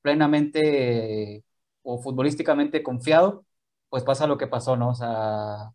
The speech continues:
de una forma, pues, ¿cómo llamarla? No sé, este, eh, errónea, cobra el penal, y ahí te demuestra que el equipo, pues, anímicamente está mal, ¿no? O sea, no sé si es por la inercia o no sé si pasa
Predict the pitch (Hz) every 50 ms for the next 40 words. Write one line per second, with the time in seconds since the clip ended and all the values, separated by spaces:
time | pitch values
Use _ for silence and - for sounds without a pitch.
0 | _ _ _ _ - 123 131 135 139 135 - 143 139 139 143 143 143 143 139 131
1 | 120 113 110 107 104 95 - _ _ _ _ _ _ _ _ _ - 123 117 117
2 | 113 110 107 - - - - - - - - - - 127 135 135 135 135 131 123
3 | 120 123 120 117 123 123 120 113 110 117 117 117 - 123 123 117 - - - 107
4 | 107 104 101 101 101 _ _ _ _ _ _ _ _ _ _ _ - 117 117 117
5 | 113 113 113 110 110 110 107 107 107 - 123 123 127 135 151 165 170 175 156 156
6 | 156 151 160 165 160 160 - 135 131 147 175 214 214 - _ _ _ _ _ _
7 | _ _ _ _ _ _ _ _ _ _ _ _ _ _ _ _ - 135 139 147
8 | 147 185 180 147 147 156 - 160 170 165 160 147 131 120 131 147 147 147 165 165
9 | 175 - - _ _ _ - 143 135 127 - 135 135 147 160 160 - 139 127 135
10 | 135 139 143 - - 135 131 127 120 120 117 117 120 120 - 127 117 113 113 107
11 | 107 107 107 107 - _ _ _ _ _ _ _ _ _ _ _ _ _ _ _
12 | _ _ _ - 151 160 156 190 180 180 190 185 180 180 - 185 180 160 147 143
13 | 151 170 185 185 - 185 175 156 147 156 156 165 170 156 175 165 - 160 151 -
14 | 165 165 -